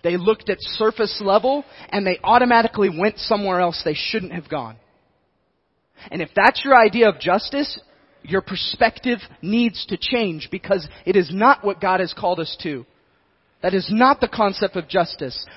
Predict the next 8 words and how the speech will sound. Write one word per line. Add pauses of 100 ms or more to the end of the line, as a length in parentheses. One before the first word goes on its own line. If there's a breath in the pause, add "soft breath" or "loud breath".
(120 loud breath)
What
is
apparent
on
the
surface (140 loud breath)
is
not